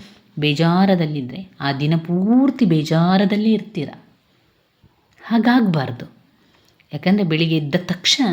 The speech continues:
ನಿಮ್ಮ ಮನಸ್ಸನ್ನು ಸಮಾಧಾನಪಡಿಸಿ, ನಿಮ್ಮ ಮನಸ್ಸನ್ನು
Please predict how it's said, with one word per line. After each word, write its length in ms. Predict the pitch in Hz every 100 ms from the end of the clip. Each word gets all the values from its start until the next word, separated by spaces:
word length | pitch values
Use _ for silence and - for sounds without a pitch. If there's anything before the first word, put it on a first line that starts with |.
| 151 - -
ನಿಮ್ಮ 280 | 180 196 196
ಮನಸ್ಸನ್ನು 920 | 170 160 170 - 208 190 240 247 -
ಸಮಾಧಾನಪಡಿಸಿ, 1300 | 151 147 151 156 160 160 165 165 165 226 247 - - -
ನಿಮ್ಮ 260 | 156 156
ಮನಸ್ಸನ್ನು 1000 | 156 156 165 185 - 220 214 226 233 -